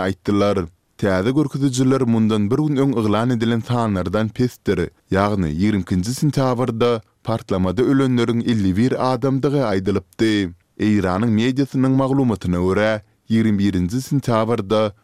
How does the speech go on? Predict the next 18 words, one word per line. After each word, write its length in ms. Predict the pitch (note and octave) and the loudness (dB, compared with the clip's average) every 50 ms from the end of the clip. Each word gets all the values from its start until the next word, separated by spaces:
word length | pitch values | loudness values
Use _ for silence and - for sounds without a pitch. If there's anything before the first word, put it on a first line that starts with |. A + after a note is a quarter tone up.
| _ _ | _ _
paýtaxt 460 | - A2+ G2+ F2+ F2 F2 - C3+ C3 - | -6 -4 -2 -2 -2 -4 -4 -6 -4 -2
Tehrandan 840 | - C#3+ B2 - C#3 B2 B2 A#2+ A#2+ A#2 A2 A#2 A#2 A2+ A2 G2 F#2+ - _ _ - | -4 -4 -2 0 0 0 0 0 0 0 0 0 0 0 -2 -6 -8 -14 _ _ -2
beş 340 | G#2+ A2 A2 G2+ G2 - - | 0 0 0 -2 -4 -8 -10
ýüz 100 | F#2 - | -12 -8
kırk 200 | - - E3 - | -6 -6 -6 -4
kilometr 540 | - D3+ D3 C3+ B2+ B2+ B2 A#2+ A2 - C3 | -2 0 0 2 2 2 0 0 0 -2 -2
günorta 480 | A#2 G#2 G#2 G#2+ G#2+ G2 F2+ - - D3+ | -2 0 0 0 2 0 -2 -2 -4 -2
gündogurda 640 | C#3+ D#3 D#3 D3 C3+ C3+ B2 A#2+ A#2 A2+ G#2+ B2+ | 0 0 0 2 0 0 0 0 -2 0 0 0
ýerleşen 800 | A#2 A#2 A#2 A2+ A2+ A2+ A2 - - A#2 A2+ A2 A2 G#2+ G2 F2 - _ _ | 2 2 2 0 0 -2 -2 -2 0 0 0 2 0 -2 -4 -6 -10 _ _
Tabas 480 | - - G2+ F#2+ F#2 G#2 A2 G#2+ G2+ - - _ | -4 -2 -2 0 0 0 0 0 -4 -8 -10 _
sewitindäki 720 | - C3 B2 A#2+ - C3 B2 A#2+ A#2 A#2+ A#2 A#2 A#2 C3+ A#2 | -2 -2 -2 -2 -2 -2 0 2 2 2 0 0 0 -2 -4
kömür 340 | - - A2+ G2 G2+ B2+ - | -2 -2 0 0 2 0 0
känindäki 680 | - - D3+ C#3+ C#3+ C#3 C3+ B2+ C3+ C3 B2+ - - | -2 0 0 0 2 0 0 0 0 -2 -2 -4 -8
partlama 680 | - - B2+ A#2+ - A#2+ A#2+ A2 A2+ A#2 A#2 A#2 A#2 A2 - _ _ _ | -6 -6 -6 -4 -2 0 0 2 2 2 2 0 -2 -4 -8 _ _ _
metan 440 | A2 G#2 F#2+ - - A2 A2+ B2 B2 - | -2 -2 -2 -2 -2 -2 -2 -2 -4 -6
syzmasy 460 | - C#3+ B2+ B2 G2+ F#2+ - B2 B2+ | -4 0 0 0 0 0 0 0 -2
sebäp 500 | B2+ - D#3+ C#3 B2+ A#2+ G2+ F#2 F2+ - | 0 0 0 0 2 2 0 0 -2 -2
bolupdyr. 640 | - G2+ G2+ F#2+ - - _ - A2 G#2 G#2+ F#2+ E2+ | -2 0 0 -2 -6 -6 _ -2 0 0 0 -2 -4